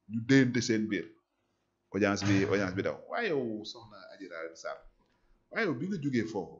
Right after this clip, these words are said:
yow, kan moo la yóbbu ci docteur bi? Ak nan nga def jamono jooju, couvre-feu bi, nan nga def ba ñu yóbbu la, nan nga, da nga xamoon docteur bi? Déedéet, docteur bi xaw ma. Piège yaa ngi commencé. Adji Sarr, yow, da nga xamoon docteur bi?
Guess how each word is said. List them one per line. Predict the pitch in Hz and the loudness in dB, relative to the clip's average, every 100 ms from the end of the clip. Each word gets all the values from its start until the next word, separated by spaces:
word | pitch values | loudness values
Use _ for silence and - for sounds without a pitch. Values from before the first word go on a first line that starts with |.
| - _ | -20 _
yow, | 143 165 | -10 -4
kan | 277 240 | -2 0
moo | 214 | 0
la | 165 | 2
yóbbu | 143 117 113 | 0 -2 -4
ci | 120 117 107 107 | -2 -2 -2 -4
docteur | 110 113 107 | -6 -4 -4
bi? | 101 190 - _ _ _ _ _ _ _ _ | -4 -6 -8 _ _ _ _ _ _ _ _
Ak | 131 - | -12 -8
nan | 139 151 | -8 -6
nga | 143 | -6
def | 120 120 110 | -4 -6 -6
jamono | 101 107 110 | -6 -4 -4
jooju, | 120 190 214 180 | -4 -4 -6 -8
couvre-feu | 101 92 95 - 113 | -12 -12 -14 -10 -8
bi, | 120 170 185 175 101 | -8 -8 -8 -10 -10
nan | 92 | -12
nga | 98 | -12
def | 101 107 | -12 -14
ba | 107 | -10
ñu | 113 117 127 | -8 -4 -4
yóbbu | 135 175 | -4 -6
la, | 202 226 233 147 | -6 -4 -6 -8
nan | 98 | -14
nga, | - | -8
da | - | -2
nga | 165 | 0
xamoon | 240 277 254 | 2 2 2
docteur | 220 214 185 | 0 6 6
bi? | 120 - - _ _ _ | 4 -8 -16 _ _ _
Déedéet, | 107 104 95 | -6 -6 -8
docteur | 107 120 107 | -8 -6 -6
bi | |
xaw | 101 104 95 | -6 -4 -4
ma. | - - _ - | -6 -16 _ 6
Piège | 170 170 160 | 8 8 6
yaa | 135 | 4
ngi | 123 | 2
commencé. | 113 110 95 - - _ _ _ _ _ | -2 -2 -4 -6 -20 _ _ _ _ _
Adji | 156 | -12
Sarr, | 165 165 165 | -6 -6 -4
yow, | 170 170 | -8 -8
da | 208 | -8
nga | 247 | -8
xamoon | 269 254 196 | -6 -4 -4
docteur | 151 147 147 | -4 -4 -4
bi? | 147 | -4